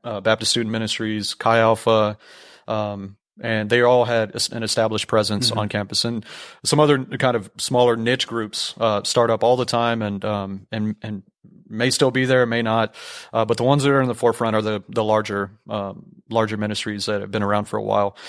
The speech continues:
Speaker 1: Uh, there's one main ministry on campus. Uh, the largest, uh, ministry is Chi Alpha.
Speaker 2: Okay.
Speaker 1: And, um, and so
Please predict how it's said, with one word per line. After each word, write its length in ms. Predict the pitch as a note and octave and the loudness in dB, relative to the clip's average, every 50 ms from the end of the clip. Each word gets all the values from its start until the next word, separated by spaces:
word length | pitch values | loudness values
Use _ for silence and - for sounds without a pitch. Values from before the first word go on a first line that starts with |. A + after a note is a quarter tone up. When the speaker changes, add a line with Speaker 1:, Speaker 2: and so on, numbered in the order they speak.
| - - - - | -18 -18 -2 2
Speaker 1:
Uh, 160 | B2 A#2+ A#2 | 2 2 4
there's 180 | A2+ B2 A#2+ B2+ | 4 2 2 4
one 220 | C3+ D3 D3+ D3 | 4 4 4 4
main 220 | C#3+ D3 D3+ D3+ | 2 2 2 2
ministry 380 | C#3 C#3 C#3 C3 - - C3+ C3 | 2 2 0 0 0 0 0 0
on 120 | B2+ B2+ | 0 0
campus. 560 | A#2+ C3 B2+ B2 A2+ B2+ A#2+ A2+ - - - - | 0 0 0 0 0 -2 -4 -2 -4 -4 -6 -4
Uh, 320 | - A#2 A2+ G#2+ G2 G2 G2 G2+ - _ | -2 0 0 0 0 -2 -4 -8 -14 _
the 320 | A2+ G#2+ - A#2 A2 A2+ | -16 -16 -14 -6 -4 0
largest, 480 | A2 A2+ A#2+ B2+ A#2 A#2 A2 - - - - - | 4 4 4 4 4 0 -4 -4 -6 -8 -12 -4
uh, 260 | A2+ A2+ G#2+ G#2 G2+ - | -2 -2 -2 -2 -4 -6
ministry 480 | - - A2+ A2+ A2 - - A2+ A2 G#2+ | -8 -6 -6 -4 -4 -4 -2 -2 -2 -2
is 160 | G2 G2 - | -2 -2 -2
Chi 200 | - - G#2+ G#2+ | 2 2 4 4
Alpha. 420 | G#2 G#2 G#2 - - G#2+ G2+ G2+ - - - | 4 4 2 2 2 0 0 0 -4 -10 -12
Speaker 2:
Okay. 200 | - - A2+ A2 G2+ - - | -10 -8 -8 -8 -10 -8 -4
Speaker 1:
And, 420 | B2+ A#2 A#2 A#2 A2+ A2+ A2+ A2 A#2 | -2 0 0 0 0 -2 -2 -2 -2
um, 400 | A2+ A2+ A2 G#2+ G2+ A2 G#2 - _ - - - | 0 0 -2 -2 -4 -8 -12 -14 _ -10 -10 -4
and 160 | - C3+ B2 - | -4 -2 -2 2
so 400 | C#3 B2+ A#2+ A#2 A#2+ A2+ - | 2 2 2 2 0 -4 -10